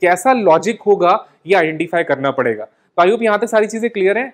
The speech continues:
हम आज की क्लास में जल्दी से स्टार्ट करते हैं। देखिए, पहला आपके सामने क्वेश्चन लाए जिसका नाम देखिए सामने लिखा है फिक्सिंग। अब सबसे पहले ये जानते हैं इस क्वेश्चन से कि फिक्सिंग एक्चुअल में होती क्या है, बहुत ध्यान समझिएगा। देखिए, कैसे पता चलेगा फिक्सिंग क्वेश्चन है। देखिए, सबसे लास्ट में आपको ये देखना है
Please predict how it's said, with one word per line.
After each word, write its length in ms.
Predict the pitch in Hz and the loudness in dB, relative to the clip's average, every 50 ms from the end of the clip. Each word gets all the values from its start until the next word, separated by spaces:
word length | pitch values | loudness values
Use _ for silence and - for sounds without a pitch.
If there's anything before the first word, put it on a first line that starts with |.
| _ _ - | _ _ -6
हम 140 | 175 190 190 | -2 0 0
आज 200 | 190 196 190 - | 0 0 -2 -6
की 120 | - 226 | -12 -16
क्लास 320 | 202 - 208 190 190 196 | -6 -2 -2 0 0 -2
में 60 | 220 202 | -2 -4
जल्दी 220 | 180 165 175 208 | -4 -2 -4 -4
से 120 | 202 233 | -4 -6
स्टार्ट 320 | 214 - - - - - 226 | -6 -2 -2 -2 -2 0 -2
करते 240 | - 196 185 214 226 | -4 -4 -4 -4 -6
हैं। 40 | |
देखिए, 200 | 220 226 220 240 - | -6 -6 -6 -8 -6
पहला 360 | - - 180 170 165 185 208 226 240 233 - _ _ _ - | -4 -2 -2 0 0 0 0 0 0 -2 -8 _ _ _ -4
आपके 240 | 165 160 - - 208 | -4 -2 -2 -6 -6
सामने 320 | 208 220 208 196 202 226 | -2 -2 -2 -2 -2 -6
क्वेश्चन 460 | 220 220 - 175 - - 233 233 226 | -6 -6 -10 -10 -6 -6 -6 -6 -2
लाए 320 | 214 202 175 165 185 240 254 - _ _ _ _ _ 143 | -2 -2 -2 -2 -4 -6 -10 -14 _ _ _ _ _ -14
जिसका 240 | 165 - - 226 | -10 -4 -2 -2
नाम 220 | 196 185 185 196 202 | 0 0 -2 -2 -2
देखिए 200 | 196 202 220 220 | -4 -6 -6 -8
सामने 260 | - 214 185 190 196 | -6 -6 -4 -4 -4
लिखा 200 | 196 190 185 220 | -4 -2 -2 -2
है 60 | 214 | -2
फिक्सिंग। 400 | 214 180 165 - - 190 160 208 - _ _ _ _ _ - | -2 -6 -10 -4 -4 -4 -4 -4 -10 _ _ _ _ _ -6
अब 100 | 185 - | -6 -4
सबसे 260 | - 214 208 - 269 | -4 -6 -4 -4 -2
पहले 220 | 254 247 247 269 | -2 -2 -2 -2
ये 120 | 262 262 233 | -4 -4 0
जानते 340 | 196 208 190 185 190 190 | 0 2 2 2 0 0
हैं 40 | 240 | 0
इस 80 | 240 240 | 0 0
क्वेश्चन 380 | - 196 190 - 240 220 208 | -2 -2 0 0 -2 -2 -2
से 180 | 202 - 185 233 | 0 0 0 0
कि 460 | 269 - _ _ _ _ _ - 254 | -2 -4 _ _ _ _ _ -6 -6
फिक्सिंग 480 | 240 - - 202 - - - 269 262 233 | -4 -2 -4 -4 -4 -4 -4 0 0 0
एक्चुअल 300 | 190 175 - - 226 240 | 0 -2 -2 -2 -2 0
में 100 | 254 240 | 0 0
होती 300 | 160 151 156 - 190 180 | 0 -2 -2 -2 -4 -6
क्या 180 | 147 147 131 | -2 -2 -2
है, 140 | 117 101 - _ _ _ _ - | -2 -4 -8 _ _ _ _ -2
बहुत 140 | 180 208 | 0 0
ध्यान 240 | 165 180 175 190 214 | 0 0 -2 -2 0
समझिएगा। 480 | 202 226 208 185 175 151 170 147 123 107 | 0 0 0 0 -2 -2 -2 -2 -2 -6
देखिए, 500 | - - _ _ _ _ - 208 208 247 | -8 -12 _ _ _ _ -6 -4 -4 -4
कैसे 340 | - - 202 196 190 - 269 | -2 -2 0 0 0 -2 0
पता 220 | 262 233 214 220 | 0 2 2 2
चलेगा 280 | 226 220 220 220 220 254 | 0 0 0 0 0 0
फिक्सिंग 360 | 240 - 170 - - 214 202 202 | -2 -4 -6 -4 -6 -6 -2 0
क्वेश्चन 300 | 208 190 190 - 180 165 | -2 -2 0 -2 -4 -4
है। 60 | 165 | -6
देखिए, 440 | - _ _ _ _ _ 220 233 247 | -10 _ _ _ _ _ -2 -2 0
सबसे 240 | 247 233 226 - 277 | -2 -2 -2 -2 -2
लास्ट 460 | 247 220 185 165 185 226 240 - - | 2 4 6 8 8 6 6 2 -2
में 180 | 220 208 202 226 | -4 -2 -2 0
आपको 300 | 240 220 196 - - 240 | 0 0 0 0 -2 -6
ये 120 | 220 214 220 | -6 -4 0
देखना 320 | 185 190 185 190 180 156 | 0 0 0 0 -2 0
है 140 | 151 170 220 | 0 0 0